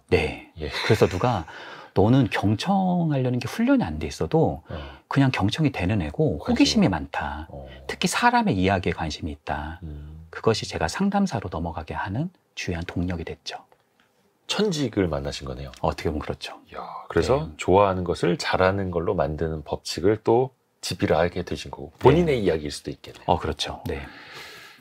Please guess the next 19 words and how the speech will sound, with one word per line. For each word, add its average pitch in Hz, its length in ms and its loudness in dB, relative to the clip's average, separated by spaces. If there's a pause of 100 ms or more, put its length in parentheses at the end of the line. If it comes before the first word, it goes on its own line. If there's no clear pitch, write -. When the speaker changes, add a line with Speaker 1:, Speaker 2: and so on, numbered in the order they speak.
Speaker 2:
다음 156 320 4
키워드는요, 110 720 2 (840)
좋아하는 196 480 6
것을 180 220 2
찾기 151 420 0
위한 131 400 2
일곱 95 480 2
가지 160 540 -2
질문입니다. 85 800 -2
Speaker 1:
네. 76 280 0 (500)
Speaker 2:
일곱 113 380 4
가지 127 300 2
질문을 95 560 2
던져서 80 580 0 (240)
내가 80 240 0
진짜 - 260 0
뭘 92 160 6
좋아하는지를 82 600 0
찾아보자. 90 560 0